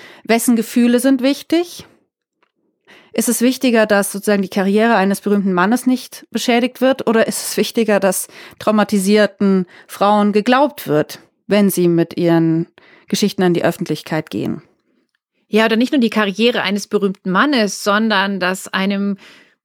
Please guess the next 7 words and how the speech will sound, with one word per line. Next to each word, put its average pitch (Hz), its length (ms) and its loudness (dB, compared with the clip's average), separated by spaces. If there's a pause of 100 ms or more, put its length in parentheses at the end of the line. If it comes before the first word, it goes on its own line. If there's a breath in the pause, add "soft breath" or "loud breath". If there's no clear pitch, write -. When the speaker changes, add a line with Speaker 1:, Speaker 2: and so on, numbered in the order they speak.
(260)
Speaker 2:
unglaublich 226 640 0
geldwerten 208 1040 0 (140)
Unternehmen 220 1080 0 (140)
ein 190 220 -2
Schaden 190 480 0
zugefügt 196 680 -8
wird, - 460 -6